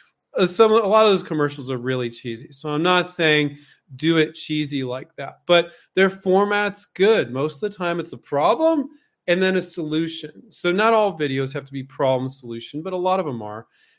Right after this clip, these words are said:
And so if you go on YouTube and you watch infomercials or as seen on T V ads, you'll see the basics of the format.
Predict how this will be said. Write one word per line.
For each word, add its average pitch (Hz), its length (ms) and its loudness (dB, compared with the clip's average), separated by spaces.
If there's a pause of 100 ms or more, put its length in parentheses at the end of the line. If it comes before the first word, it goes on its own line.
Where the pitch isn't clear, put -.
(120)
And 185 400 2
so 190 460 -2 (560)
if 135 80 -12
you 180 80 -6
go 240 180 0
on 254 120 2
YouTube 185 420 -2
and 160 100 -2
you 143 80 0
watch 175 300 0
infomercials 139 1000 -4 (260)
or 156 160 -2
as 160 280 0
seen 170 160 -4
on 147 160 -2
T 139 180 -10
V 123 180 -10
ads, 175 360 0
you'll 147 100 -6
see 220 300 -10
the 208 160 -4
basics 156 720 -4
of 131 100 -8
the 120 100 -12
format. 143 600 -10